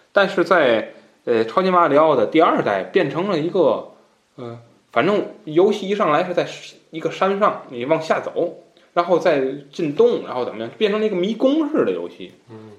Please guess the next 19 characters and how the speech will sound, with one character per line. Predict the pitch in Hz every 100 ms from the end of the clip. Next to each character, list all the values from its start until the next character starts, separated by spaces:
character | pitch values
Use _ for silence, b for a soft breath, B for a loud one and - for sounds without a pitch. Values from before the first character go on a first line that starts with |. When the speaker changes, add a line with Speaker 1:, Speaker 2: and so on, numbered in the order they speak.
| -
Speaker 1:
就 | 120
是 |
一 | 117
个 | 139
探 | - 269 170
索 | 104 92
型 | 92
的 | 92
游 | 87
戏。 | 90 95 85 b b b
实 | -
际 | 247 226
上 | 165
呢， | 110 -
新 | - 247 247
意 | 139
非 | 175
常 | 147 101
多， | 95 92 -